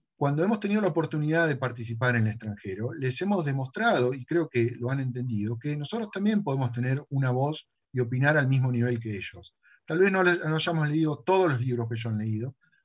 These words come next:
tal vez no, no tengamos todos los recursos que ellos tienen, pero sí creo que podemos dialogar en, en, en, en, en un ámbito, cuan-, en lo que se refiere al pensamiento,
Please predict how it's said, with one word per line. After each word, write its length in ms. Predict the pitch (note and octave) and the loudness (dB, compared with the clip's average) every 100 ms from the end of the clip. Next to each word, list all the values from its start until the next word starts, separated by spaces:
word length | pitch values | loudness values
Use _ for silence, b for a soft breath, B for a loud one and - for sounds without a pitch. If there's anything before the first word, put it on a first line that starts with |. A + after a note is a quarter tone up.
| _ | _
tal 140 | C3 | -2
vez 120 | D3 | 0
no, 200 | D#3 D#3 | 0 -2
no 140 | - C#3 | -2 -4
tengamos 360 | C#3+ D3+ - | -2 -2 -2
todos 220 | - G3 F#3+ | 0 2 4
los 160 | C3 | 2
recursos 440 | B2 B2+ C#3+ B2+ A#2 | 0 -2 -4 -4 -8
que 80 | |
ellos 180 | A2+ A2+ | -6 -6
tienen, 420 | A#2 G#2+ G2+ A2+ - b b - | -4 -4 -2 -6 -8 b b -4
pero 140 | B2 | -4
sí 220 | C3 G3+ | -2 -4
creo 180 | G3+ F#3+ | 0 2
que 120 | E3+ | 2
podemos 600 | - C#3+ D3 D3+ D#3 - _ _ _ _ _ _ | 0 0 2 0 -2 -8 _ _ _ _ _ _
dialogar 680 | C3 E3 E3 E3 F3+ F#3 - | 2 4 6 6 6 6 2
en, 260 | D3+ D3 - | -4 -6 -4
en, 220 | C#3 - | -4 -4
en, 200 | C#3+ - | -8 -6
en, 520 | C#3+ C#3 - C#3+ D3 | -4 -4 -4 -6 -4
en 80 | C#3+ | -2
un 120 | D3+ | 0
ámbito, 440 | D#3+ E3+ E3 D#3+ D#3 | 2 0 -2 -2 -2
cuan-, 180 | C#3 C3 | -4 -2
en 80 | A2+ | 0
lo 80 | A2+ | 0
que 120 | A2 | 0
se 100 | A2+ | -2
refiere 260 | A2+ F3 | 4 6
al 120 | F3+ - | 6 6
pensamiento, 960 | B2 A#2 B2 F#3 G3+ C#3+ B2+ D#3 G#3 | 0 0 -2 2 2 0 -2 -6 -8